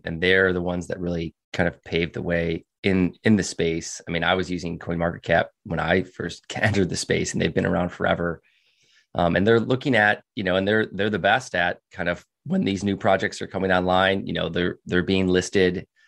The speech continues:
um, there's some price somewhere, they're pulling that data in immediately. And, um, you know, we're, we're looking at price information and market volumes, but we're kind of oriented at, you know, social data. Um, and that's really where we're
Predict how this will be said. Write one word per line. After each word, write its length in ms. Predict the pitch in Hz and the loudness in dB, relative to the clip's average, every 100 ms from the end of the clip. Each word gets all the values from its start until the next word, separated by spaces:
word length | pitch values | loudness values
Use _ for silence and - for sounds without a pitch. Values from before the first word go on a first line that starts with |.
| _ - | _ -2
um, 240 | 90 87 | 0 2
there's 160 | 90 - | 0 -2
some 120 | 90 | -4
price 300 | 101 92 92 | 2 2 2
somewhere, 380 | 92 87 82 82 | -2 2 2 0
they're 320 | 92 107 - - | 0 -2 -4 -8
pulling 280 | 101 95 | -2 0
that 160 | 92 87 | 0 -2
data 220 | 90 85 | -2 -2
in 100 | 85 | -2
immediately. 540 | 82 87 95 82 87 85 | 0 2 2 2 0 0
And, 180 | 82 - _ - _ _ _ - | -2 -6 _ -20 _ _ _ -2
um, 380 | 85 87 85 - | 2 2 2 -2
you 100 | - | 0
know, 80 | 92 | 2
we're, 340 | 98 107 113 - | 4 4 2 2
we're 140 | 107 | 0
looking 260 | 107 120 104 | 0 0 0
at 160 | 92 | 0
price 280 | - 95 - | 0 -2 -2
information 640 | 90 - 87 90 - 90 | -8 -6 -4 -4 0 0
and 120 | 87 85 | 0 0
market 320 | 90 92 87 | -2 -2 -2
volumes, 720 | 87 90 90 87 90 90 - _ | 0 2 0 0 -2 -4 -12 _
but 220 | - - - 101 | 0 0 -2 -4
we're 420 | 101 110 117 - | 0 2 0 -2
kind 220 | 135 110 | 0 2
of 180 | 101 - - | 0 -6 -6
oriented 680 | 113 110 110 92 87 87 - | 0 2 2 0 -2 -8 -4
at, 320 | 85 85 85 - _ - | -2 0 -2 -4 _ -8
you 80 | 90 | -4
know, 140 | 82 | -4
social 640 | 85 95 87 92 87 82 - _ _ _ _ _ - | -2 0 0 0 -2 -2 -8 _ _ _ _ _ -4
data. 400 | - - - - _ _ _ _ _ | -2 -2 -8 -10 _ _ _ _ _
Um, 340 | 85 80 82 92 | -4 0 0 0
and 120 | 87 | 0
that's 200 | 95 - | 0 0
really 200 | 95 92 | 0 0
where 140 | 87 | 0
we're 360 | 85 92 92 | -2 0 0